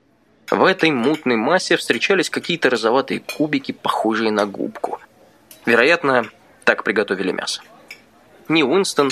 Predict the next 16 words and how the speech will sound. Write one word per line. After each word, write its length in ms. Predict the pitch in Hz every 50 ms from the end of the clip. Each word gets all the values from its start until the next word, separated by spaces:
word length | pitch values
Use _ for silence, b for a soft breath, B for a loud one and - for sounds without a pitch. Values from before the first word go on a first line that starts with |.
| - - -
ни 180 | 95 101 98
Сайм 400 | 92 - - - 180 180 170 156 - - - _ - -
не 220 | - - - - 190
проронили 540 | - - 170 151 139 131 123 143 156 147 131
ни 140 | 110 101
слова, 400 | 98 - - 139 165 175 160 151
пока 380 | 131 - 101 101 - - - 175
не 100 | 170 139
опустошили 600 | 120 - 98 - - - 95 - - - 101 98
миски. 440 | 90 - - - - - - - - _ _ _ - - - _ _ - - - - - - - - - -
А 100 | - 107
за 100 | 120 139
столиком 400 | - - 175 151 - - 98 -
слева, 360 | - - 151 180 196 175 135
позади 360 | - - 104 107 101 95 95
Уинстона, 540 | 92 107 160 175 - - - 143 131 120 -